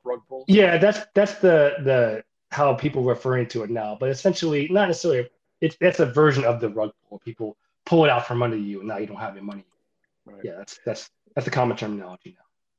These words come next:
Speaker 1: You know, and we didn't really talk about this beforehand, but, um, I, I'm sure you're comfortable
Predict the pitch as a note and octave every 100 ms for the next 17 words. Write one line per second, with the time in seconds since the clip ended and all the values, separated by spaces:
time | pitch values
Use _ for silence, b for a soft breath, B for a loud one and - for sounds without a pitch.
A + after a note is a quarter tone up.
0 | _ F#3+ F#3+ F3+ E3+ D#3+ D#3+ G3 A3 F#3
1 | E3 E3 E3 D3+ E3 D#3 D3 C3+ C#3 -
2 | B2 _ E3 C#3+ C#3 C3 A#2+ C3 B2 C#3
3 | C3+ B2+ B2 _ B2 _ B2+ A#2 - C3+
4 | C3 B2 C3 B2 A2 _ D3 C#3+ C3 B2+
5 | A#2